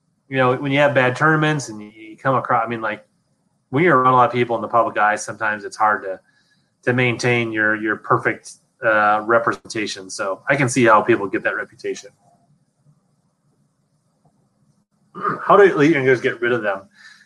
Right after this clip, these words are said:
Uh, so basically, there's a rolling point system for every, like, two years that if you don't finish above a certain average finish in A O I, you drop out of the Elite Series. So, um, <clears throat> I know this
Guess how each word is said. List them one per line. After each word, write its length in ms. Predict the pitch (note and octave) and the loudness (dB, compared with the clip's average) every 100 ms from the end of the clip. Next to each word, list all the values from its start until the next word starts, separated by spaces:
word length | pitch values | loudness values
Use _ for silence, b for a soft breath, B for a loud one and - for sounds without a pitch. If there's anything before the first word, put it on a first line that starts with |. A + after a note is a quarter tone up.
| b _ A#2+ | b _ 0
Uh, 440 | A2+ A2 G#2 A2 | 2 4 4 2
so 160 | - B2 | -2 2
basically, 440 | E3 G3 F3+ C#3+ | 2 2 0 2
there's 200 | C3+ B2+ | 2 2
a 80 | A2+ | 0
rolling 460 | A2 C3 C#3+ B2+ | 4 4 4 0
point 320 | A#2 - C3+ B2 | -6 -6 -6 -6
system 420 | A2+ - A2 G2+ | -10 -8 -8 -6
for 140 | A2+ | -2
every, 200 | A2+ A2 | -2 0
like, 220 | G#2+ G2 - | -4 -6 -10
two 240 | - C3 | -4 -2
years 640 | A#2 B2 A#2+ G#2+ G2+ - - _ _ _ _ _ | -2 -2 -2 -2 -6 -10 -16 _ _ _ _ _
that 140 | A#2 A2+ | -4 -4
if 120 | A2 | -2
you 120 | B2+ | -2
don't 340 | B2+ C3+ C3+ - | 2 2 0 -4
finish 280 | C3+ B2 | -4 -4
above 280 | A#2 A#2+ A#2+ | -2 0 0
a 60 | G#2 | 0
certain 440 | - B2 A2+ G#2 _ | -4 -4 -4 -16 _
average 480 | B2 A#2+ A#2+ A#2+ G#2 - | 2 2 4 0 -4 -8
finish 320 | C3+ C3 B2+ | -4 -4 -4
in 80 | A#2 | -6
A 140 | A#2 A2+ | -4 0
O 100 | G#2+ | 4
I, 460 | A2+ B2+ D#3 D3+ | 4 4 0 -6
you 180 | A#2+ A#2+ | -8 -8
drop 380 | A#2 A2 A2 - | -2 2 2 2
out 200 | A2 A2 | 0 0
of 200 | G#2 G2 | -2 -8
the 280 | G#2+ G2+ G2 _ _ _ _ | -12 -12 -16 _ _ _ _
Elite 260 | A2+ G#2+ - | -14 -14 -16
Series. 460 | F#2+ F2 - - _ _ _ | -20 -18 -18 -20 _ _ _
So, 360 | - G#2 F#3 - b b b b _ | -6 -2 -2 -2 b b b b _
um, 440 | G#2+ G2 F#2 F2+ - - | 0 0 -2 -8 -16 -12
<clears throat> 200 | - - | -6 0
I 80 | C3+ | 4
know 180 | C#3+ | 4
this 300 | B2+ D3+ - | 4 2 0